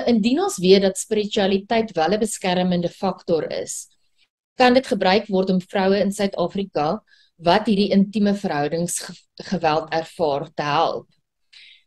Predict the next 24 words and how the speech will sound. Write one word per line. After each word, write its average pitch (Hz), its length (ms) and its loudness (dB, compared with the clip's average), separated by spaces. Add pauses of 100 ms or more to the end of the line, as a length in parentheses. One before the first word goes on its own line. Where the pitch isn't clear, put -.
Persone 285 400 0
wat 233 260 2
hulp 185 280 2
verleen 214 400 2
aan 233 140 0
mishandelde 202 520 -2
vroue, 247 580 0 (320)
kan 202 180 -2
gebruik 175 440 0
maak 196 260 0
van 196 160 -2
intervensies 185 760 0
wat 180 220 -2
gefokus 226 560 0
is 170 300 4 (420)
op 196 160 -4
die 202 100 4
sielkundige 269 640 0
en 220 160 2
fisiese 247 480 -4
gesondheid 170 680 -2
van 196 200 0
die - 80 -2
vroue 147 540 -6